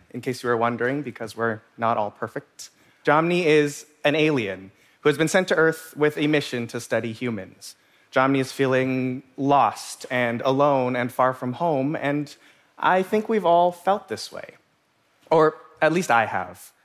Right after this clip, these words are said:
I wrote this story about this alien at a moment in my life when I was feeling particularly alien.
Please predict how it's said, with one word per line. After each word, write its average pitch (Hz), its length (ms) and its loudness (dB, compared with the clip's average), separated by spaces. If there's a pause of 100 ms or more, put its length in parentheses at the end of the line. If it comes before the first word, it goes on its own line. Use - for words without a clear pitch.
(220)
I 143 80 4
wrote 143 280 2
this 139 180 0
story 135 500 2
about 131 240 0
this 135 140 -6
alien 135 480 -2
at 131 160 2
a 139 80 4
moment 160 300 2
in 160 60 2
my 156 180 2
life 147 280 0
when 147 140 -2
I 190 140 2
was 180 120 -2
feeling 110 260 -6
particularly 101 680 -8
alien. 101 440 -8